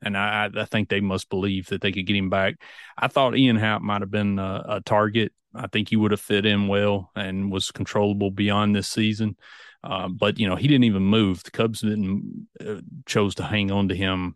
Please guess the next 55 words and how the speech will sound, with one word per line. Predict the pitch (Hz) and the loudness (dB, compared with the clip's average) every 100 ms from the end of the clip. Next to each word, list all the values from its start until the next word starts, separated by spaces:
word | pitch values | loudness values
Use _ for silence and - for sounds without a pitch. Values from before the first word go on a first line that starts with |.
| - | -6
Uh, | 101 98 107 | -4 -2 -2
you | 98 | -4
know, | 92 | -4
the | 92 | 0
rumor | 101 101 98 | 2 4 4
was | 95 95 90 | 2 0 0
that | 107 - | -4 -2
the | 98 104 98 | -2 -2 -4
price | - 98 - | -2 -2 0
tag | 101 95 | -2 -2
was | 92 - | -4 -2
really | 98 92 | 0 0
high. | - 101 98 92 - | -2 -2 0 -2 -6
So, | - 101 87 | -2 -2 0
you | 98 | -2
know, | 98 | 0
this | 98 147 | 0 2
was | 160 | 2
the | 117 | 2
area | 110 104 98 | 2 2 2
that | 98 | 2
I | 101 107 | 2 2
thought | - 104 | 0 -2
they | - | -2
might | 104 104 104 | -2 -2 -4
kind | 107 | -4
of, | 104 104 107 _ | -4 -4 -6 _
kind | - 120 | -4 0
of | 110 | 2
might, | 107 107 - _ - | 2 0 -4 _ -10
uh, | 98 98 98 | -8 -6 -8
make | - - 107 98 | -10 -2 -2 0
a | 104 92 | -2 -2
splash | - - 104 104 - - - - | -4 0 2 2 0 -6 -12 -4
move | 113 110 110 - | 2 4 2 2
here. | 113 110 104 | 2 2 0
But, | 101 92 - | -4 -6 -4
uh, | 92 90 92 - - - - | -2 -2 -6 -12 -20 -20 -8
you | 104 | -4
know, | 92 | 0
getting | 104 151 131 | 2 4 4
Grossman, | 117 117 - 117 | 4 2 0 2
I | 110 | 2
don't | 110 101 | 2 0
think | 113 104 | -4 -4
it's | 98 | -6
the | 104 | -2
worst | 104 101 - | 0 0 -2
thing. | 107 107 101 - - - | 0 0 -2 -12 -20 -12
In | - | -2
fact, | 113 107 | 0 0
he | - | -2
came | 110 110 107 | -4 0 2
up | 107 - | 0 0
Wednesday | 110 107 - 107 101 | 0 0 -2 -2 -2